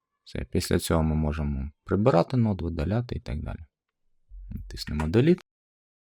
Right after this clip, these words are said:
Або можна натискати, наприклад, клавішу X.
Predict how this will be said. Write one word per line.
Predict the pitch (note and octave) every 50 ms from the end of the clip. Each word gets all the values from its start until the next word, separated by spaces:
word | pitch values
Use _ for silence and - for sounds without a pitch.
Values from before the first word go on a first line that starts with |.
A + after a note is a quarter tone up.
| _ _ _ _ _ _ _ _ _ _ _
Або | - D#2 F2+ C3 E3
можна | A2 F#2+ A#2 A#2 G#2 G2+ F#2+ - - - _ - - - - - - - -
натискати, | F#2 F2 - - E2+ - - - G#2 A#2 - -
наприклад, | D#2 D2+ D2+ - - G2+ - - E2 D2+ -
клавішу | - _ - D#2+ F2 F2 E2+ E2+ - - - D#2+ D#2 C#2+ - _ _ _ _ _
X. | E2 D2+ - - - - - -